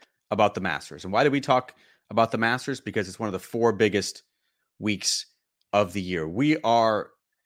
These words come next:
in the middle of this fight about regular season golf. And it's never become more apparent that regular season golf serves, I would say, little purpose other than to provide context for the major championships. It, it, it,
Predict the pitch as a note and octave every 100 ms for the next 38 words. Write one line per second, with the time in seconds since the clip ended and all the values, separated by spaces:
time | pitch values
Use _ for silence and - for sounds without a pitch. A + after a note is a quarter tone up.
0 | _ _ _ - C3+ A#2+ C#3 C3+ A2+ G#2+
1 | - - A#2+ G2+ - G2+ G#2 G2 G#2 A2+
2 | A2+ G2+ - A2+ F#2 F2+ F2 - - _
3 | _ _ _ _ _ G2+ G2+ G2 A2 -
4 | C3+ C3+ A#2+ A2+ B2 A2 A2+ A#2 G2+ -
5 | G#2+ G2 - G2+ G#2 A#2 A2 - A#2 G2+
6 | G#2 G2+ F#2+ - C3 A#2 G2 - - _
7 | _ _ _ - C#3 C#3 C#3 A2+ D3 D#3
8 | - C#3+ C3 A2 - - D3 B2 A2+ G#2+
9 | - A#2+ A2 A2 G#2 - C#3+ C3+ F#2 -
10 | - - _ _ _ _ _ _ _ C3
11 | A#2+ A2+ A2+ G#2+ - B2+ A#2+ E2 C#2+ -
12 | - - - A#2+ F#3+ _ _ _ - G2+
13 | - _ F2+ D#2+